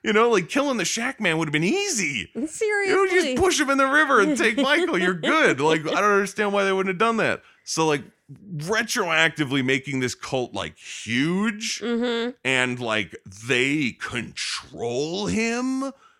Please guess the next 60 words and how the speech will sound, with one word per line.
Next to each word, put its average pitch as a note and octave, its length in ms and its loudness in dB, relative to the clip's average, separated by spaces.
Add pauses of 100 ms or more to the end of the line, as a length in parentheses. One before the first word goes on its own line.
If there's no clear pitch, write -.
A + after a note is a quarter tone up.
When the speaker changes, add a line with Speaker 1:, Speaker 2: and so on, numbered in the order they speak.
(120)
Speaker 1:
You E3+ 100 0
know G3 60 2
what G3 60 2
I G3 40 0
mean? A3 160 2
It's F3 200 -4
not D3+ 180 0
just C#3+ 220 -4
like B2+ 200 0
we, C#3+ 340 -4
like, F#2+ 260 -6 (460)
pray C#3 540 -2
to F#2+ 180 -6
him F2+ 360 -4
or, F2 200 -6
you G#2 140 -2
know A#2 60 0
what F#3+ 100 2
I - 20 0
Speaker 2:
Yeah. B2 120 -2
Speaker 1:
mean? A#2+ 80 -2
Or A2+ 40 -2
something D3 360 -4
like A2 200 -4
that. B2 260 2
They're C3 160 2
like, A#2 260 0
"He's C3 300 -6
our G#2 240 -2 (120)
tool A#2 720 -6
Speaker 2:
Yeah, F3 360 0
Speaker 1:
that F3 80 -14
Speaker 2:
they F#3+ 220 2
Speaker 1:
we B2 100 -2
use D3 480 0
to F#3 80 2
Speaker 2:
created G3+ 340 -2
him. G#3 400 -6 (140)
Speaker 1:
kill F3+ 340 -6
people." C4+ 760 -6
Speaker 2:
I G#3+ 220 -12
guess. G3 580 -12
Speaker 1:
Like, F#3 180 -6 (140)
I, F#3 200 -6
if, F3+ 600 -8
if F3 100 0
Speaker 2:
With C4+ 160 -2
the A#3+ 140 2
voice? A#3 800 -4
Speaker 1:
Yeah, F#3+ 300 0
there's C#3 260 2
the B2+ 120 -2
voice D#3 380 -4
that's C3 180 -4
apparently F3 600 -2
the E3+ 100 -2
Man D#3+ 260 -2
in C#3 120 -2
Black's C3+ 440 -2
voice. F#3+ 580 -4